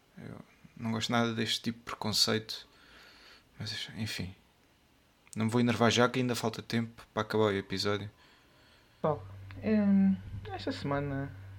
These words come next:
Speaker 2: vamos falar sobre o quê? Vamos falar sobre o que é que, vamos falar sobre o quê? Eu nem sei o que é que vamos falar, vamos pensar no que é que vamos falar.
Speaker 1: Decide, Tomé.
Speaker 2: Normalmente é esta parte que eu digo ao Diogo para começar a falar e nós depois encontramos um assunto.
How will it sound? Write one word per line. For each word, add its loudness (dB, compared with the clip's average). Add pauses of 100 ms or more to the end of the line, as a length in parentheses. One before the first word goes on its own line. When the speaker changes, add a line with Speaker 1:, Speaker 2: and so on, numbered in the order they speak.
(880)
Speaker 2:
vamos 0
falar 2
sobre -4
o -2
quê? -6 (500)
Vamos -10
falar 4
sobre 0
o -8
que -6
é -6
que, -4 (1200)
vamos -8
falar 2
sobre -2
o -4
quê? -6
Eu -6
nem -8
sei -8
o -10
que -2
é -2
que -6
vamos -4
falar, -2
vamos -4
pensar -6
no -2
que -6
é -6
que -8
vamos -6
falar. -6 (220)
Speaker 1:
Decide, 4
Tomé. 2
Speaker 2:
Normalmente 6
é 8
esta 2
parte 2
que -2
eu 2 (140)
digo 4
ao 6
Diogo 0
para 6
começar 2
a 6
falar 4
e 2
nós 4
depois -2
encontramos 2
um 2
assunto. -2